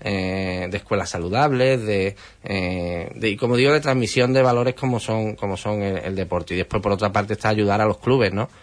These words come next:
Los clubes necesitan, eh, ayuda.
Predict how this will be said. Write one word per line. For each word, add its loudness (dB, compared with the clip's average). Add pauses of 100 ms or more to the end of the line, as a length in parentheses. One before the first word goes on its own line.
(180)
Los -4
clubes 2
necesitan, -2 (280)
eh, -4
ayuda. 2